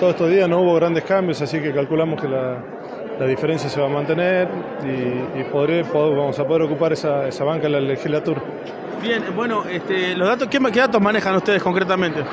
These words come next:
Speaker 1: Bueno, nosotros tenemos el escrutinio provisorio, que era el noventa y dos por ciento de las mesas, estamos doscientos noventa y dos votos arriba. Eh,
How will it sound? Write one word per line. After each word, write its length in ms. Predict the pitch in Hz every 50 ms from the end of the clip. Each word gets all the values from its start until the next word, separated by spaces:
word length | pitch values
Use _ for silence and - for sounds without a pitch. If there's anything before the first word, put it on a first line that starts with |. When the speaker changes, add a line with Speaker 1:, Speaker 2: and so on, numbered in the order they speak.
| - - - - - - - - - - - - - - -
Speaker 1:
Bueno, 180 | - 196 208
nosotros 360 | 196 175 - 214 202 208 196 165
tenemos 260 | 185 190 190 190 180
el 60 | 165
escrutinio 540 | 160 147 - - 170 175 - 202 190 185 170
provisorio, 760 | - - - 165 165 165 165 170 - - - 208 202 196 190
que 80 | 156 175
era 140 | 170 170
el 100 | 165 156
noventa 300 | 156 160 165 170 160 180
y 20 | 185
dos 120 | 185 170
por 160 | 180 185 170
ciento 240 | - - 185 165 175
de 20 | 160
las 100 | 160 151
mesas, 280 | 160 190 190 165 196
estamos 320 | 185 - 165 160 156 147 143
doscientos 400 | 156 147 - - 175 160 170 156
noventa 360 | 151 147 156 156 147 160 156
y 60 | 160
dos 260 | 165 170 170 170 156
votos 460 | 139 160 170 160 - 170 156 135 -
arriba. 480 | 160 147 143 165 180 185 180 190 220 226 - - - - - - - - - - - - - - - - - - 156
Eh, 720 | 143 139 135 135 135 131 131 131 131 131 131 131 131 127